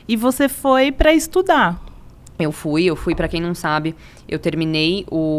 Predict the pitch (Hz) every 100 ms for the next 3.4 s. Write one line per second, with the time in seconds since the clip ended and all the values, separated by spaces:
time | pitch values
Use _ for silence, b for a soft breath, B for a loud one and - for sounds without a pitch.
0 | 151 151 160 151 156 151 143 147 143 143
1 | 151 - 151 160 165 160 143 139 147 -
2 | 165 139 143 139 139 139 139 202 190 185
3 | 143 139 147